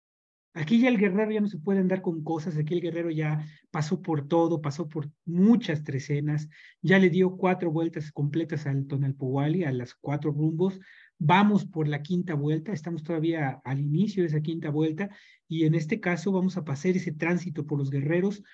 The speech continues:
con eso en la mente. Considerando también que el cinco siempre es un tonali que nos plantea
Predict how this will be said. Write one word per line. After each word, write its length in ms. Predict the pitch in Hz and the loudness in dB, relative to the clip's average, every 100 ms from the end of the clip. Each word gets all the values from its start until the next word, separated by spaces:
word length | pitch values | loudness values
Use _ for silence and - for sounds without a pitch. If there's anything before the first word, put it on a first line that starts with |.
| - _ | -20 _
con 180 | - 180 | -2 2
eso 200 | 220 220 | 4 2
en 80 | 208 | 0
la 60 | 202 | 0
mente. 340 | 254 233 151 151 _ _ _ _ _ _ _ _ _ _ _ _ | -2 -6 -12 -16 _ _ _ _ _ _ _ _ _ _ _ _
Considerando 520 | 196 196 214 226 262 | 2 6 6 6 6
también 340 | 269 233 233 233 | 4 2 2 0
que 100 | 214 | -2
el 100 | 156 | -4
cinco 540 | - 208 220 - 180 | -8 -6 -4 -4 -8
siempre 720 | 151 - 185 208 202 175 175 | -8 -6 -4 -4 -6 -4 -2
es 180 | 180 - | -2 -2
un 200 | 180 180 | -4 -4
tonali 500 | 170 160 160 165 165 165 - | -4 -6 -6 -6 -8 -12 -8
que 100 | 151 | -4
nos 200 | 147 143 | -4 -6
plantea 640 | 147 139 170 180 190 190 | -4 -4 -2 0 0 -4